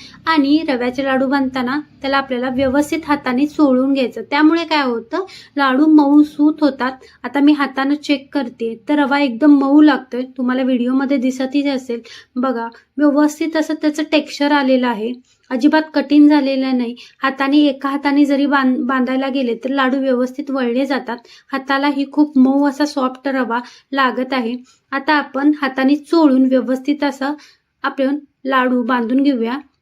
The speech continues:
मी लाडू, रव्याचे लाडू बांधतानाची एक ट्रिक सांगते. रव्याचे लाडू बांधताना नेहमी रवा हाताने चोळून घ्यायचा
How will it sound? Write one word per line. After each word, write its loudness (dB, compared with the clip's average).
मी -2
लाडू, 2
रव्याचे 0
लाडू 0
बांधतानाची -4
एक -6
ट्रिक -4
सांगते. -4
रव्याचे -4
लाडू 0
बांधताना -2
नेहमी 0
रवा -2
हाताने 0
चोळून 2
घ्यायचा 0